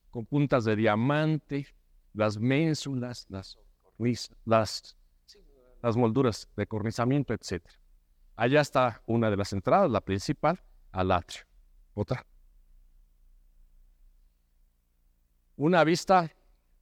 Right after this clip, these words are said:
a, al lado que es-, estaba s-,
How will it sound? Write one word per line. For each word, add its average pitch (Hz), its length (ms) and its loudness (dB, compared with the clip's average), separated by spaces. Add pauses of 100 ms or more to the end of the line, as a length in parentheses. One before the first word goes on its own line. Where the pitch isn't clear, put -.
a, 107 460 -2 (460)
al 107 580 -2
lado 135 680 0 (1300)
que 107 520 0
es-, 101 140 -6 (200)
estaba 135 340 4
s-, - 200 -8